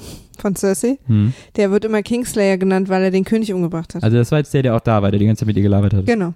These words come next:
Speaker 1: das ist ja ihr Bruder,
Speaker 2: Ah,
Speaker 1: mit dem
Speaker 2: verstehe.
Speaker 1: sie schläft, mit dem sie auch drei Kinder hatte.
Speaker 2: Ah, dann ist er der Typ, der am Anfang das Kind runtergeschubst hat.
Speaker 1: So sieht's aus.
Speaker 2: Ah, okay. Verstehe.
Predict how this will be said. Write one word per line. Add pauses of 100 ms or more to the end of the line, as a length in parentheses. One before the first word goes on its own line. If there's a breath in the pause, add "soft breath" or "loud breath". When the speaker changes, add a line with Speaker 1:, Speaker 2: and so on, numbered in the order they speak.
(120)
Speaker 1:
das
ist
ja
ihr
Bruder, (140)
Speaker 2:
Ah, (120)
Speaker 1:
mit
dem
Speaker 2:
verstehe.
Speaker 1:
sie
schläft, (400)
mit
dem
sie
auch
drei
Kinder
hatte.
Speaker 2:
Ah,
dann
ist
er
der
Typ,
der
am
Anfang
das
Kind
runtergeschubst
hat.
Speaker 1:
So
sieht's
aus.
Speaker 2:
Ah,
okay. (1120 soft breath)
Verstehe.